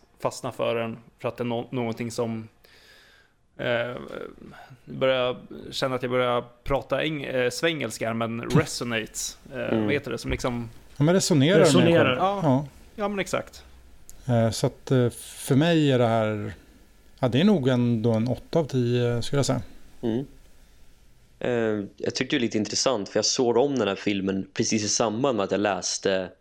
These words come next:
Speaker 3: Solo, Bondboken, som kom tvåtusen tretton. Och den utspelar sig också i Afrika. Eh,
Speaker 2: I den
Speaker 3: typ
Speaker 2: delen.
Speaker 3: he-, ja. Och, eh, jag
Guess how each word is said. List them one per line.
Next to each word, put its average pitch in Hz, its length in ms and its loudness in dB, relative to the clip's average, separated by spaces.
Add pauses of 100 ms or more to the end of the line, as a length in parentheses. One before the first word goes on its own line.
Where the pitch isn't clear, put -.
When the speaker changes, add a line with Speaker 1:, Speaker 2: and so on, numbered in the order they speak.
(320)
Speaker 3:
Solo, 104 640 2
Bondboken, 113 720 0
som - 220 -4
kom 98 280 -2
tvåtusen 101 340 -4
tretton. 113 400 -2 (360)
Och 110 100 -2
den 131 120 2
utspelar 107 360 0
sig 131 140 0
också - 220 -2
i 95 440 0
Afrika. 104 500 0 (260)
Eh, - 280 -4
Speaker 2:
I 120 40 2
den 120 140 2
Speaker 3:
typ 110 80 2 (120)
Speaker 2:
delen. 110 400 0 (180)
Speaker 3:
he-, 165 160 0
ja. 104 320 0 (560)
Och, - 340 0
eh, 104 240 4 (400)
jag 110 100 -2